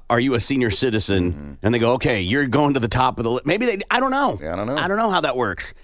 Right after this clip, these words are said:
Speaker 1: I, and they're like, "We've been stuck for," like, the person that went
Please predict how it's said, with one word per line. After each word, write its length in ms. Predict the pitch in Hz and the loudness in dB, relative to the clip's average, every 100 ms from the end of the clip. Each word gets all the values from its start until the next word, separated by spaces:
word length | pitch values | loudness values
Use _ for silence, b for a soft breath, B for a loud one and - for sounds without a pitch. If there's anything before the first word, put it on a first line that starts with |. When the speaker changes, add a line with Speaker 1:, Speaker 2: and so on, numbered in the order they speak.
| b b b b b - - | b b b b b -20 -4
Speaker 1:
I, 420 | - 165 202 185 139 - - - - - - - - - - - - - | 0 2 0 -4 -10 -20 -20 -20 -20 -20 -20 -20 -20 -20 -20 -20 -8 -2
and 140 | 156 | 2
they're 120 | 160 | 2
like, 180 | 147 117 | 2 0
"We've 160 | 180 175 | -2 -2
been 100 | 160 | -4
stuck 340 | - 175 151 | -2 -2 -2
for," 240 | - 143 143 | -2 -4 -2
like, 160 | 160 147 | -2 -2
the 80 | 135 | 0
person 340 | 180 175 160 | 0 0 0
that 120 | 143 | 0
went 260 | 135 143 | 2 0